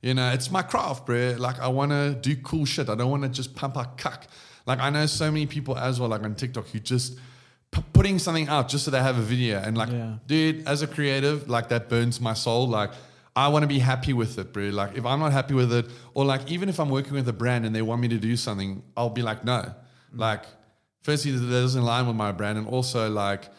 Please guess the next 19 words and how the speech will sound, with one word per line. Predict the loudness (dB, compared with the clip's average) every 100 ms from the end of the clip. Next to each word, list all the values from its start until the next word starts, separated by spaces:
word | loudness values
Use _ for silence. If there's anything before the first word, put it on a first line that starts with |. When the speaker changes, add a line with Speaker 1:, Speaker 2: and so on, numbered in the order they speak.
| _ -10
Speaker 1:
it's | -4
not | -2
gonna | 0 0 4
do | 4
well. | 2 -2 -6 -14 -20 -20 _ -4
Like, | -2 -2 -8 -20 _
fortunately, | -4 2 2 2 0 0 0
every | 0 0 0
brand | 2 2 0
I've | 0
worked | 0 0 0 -4
with | -4 -4 -6
has | -6 -4
been | -2 -2 -4
fucking | -4 -6 -2 0 2
do | 2
whatever | 2 0 -2
you | -2
want. | -2 -2 -6